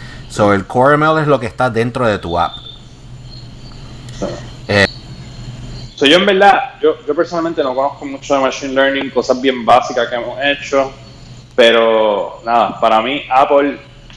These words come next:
Speaker 2: Apple, eh, está haciendo lo que yo quisiera que una compañía hiciera, y por suerte es Apple, que es grande y tiene recursos y se la puede jugar, eh, ¿verdad? Porque Apple es, ¿sabes? La realidad es que Apple no es bueno haciendo servicios web,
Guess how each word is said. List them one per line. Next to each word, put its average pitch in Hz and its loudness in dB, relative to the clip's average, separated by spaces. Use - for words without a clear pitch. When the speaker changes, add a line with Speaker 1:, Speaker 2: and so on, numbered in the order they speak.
Speaker 2:
Apple, 156 6
eh, 123 4
está 147 2
haciendo 160 0
lo 139 6
que 123 0
yo 123 -4
quisiera 135 0
que 117 -2
una 135 2
compañía 127 0
hiciera, 110 0
y 110 -4
por 107 -2
suerte 127 0
es 131 -2
Apple, 139 2
que 131 -6
es 117 -6
grande 127 0
y - -2
tiene 117 -2
recursos 127 -2
y 110 -6
se 113 2
la 101 4
puede 107 4
jugar, 107 0
eh, 87 -2
¿verdad? 135 4
Porque 127 0
Apple 135 4
es, - -8
¿sabes? 110 -6
La 139 2
realidad 147 4
es - -4
que 180 2
Apple 156 2
no 147 -2
es 135 -12
bueno 143 2
haciendo 127 -6
servicios 117 -6
web, 101 -2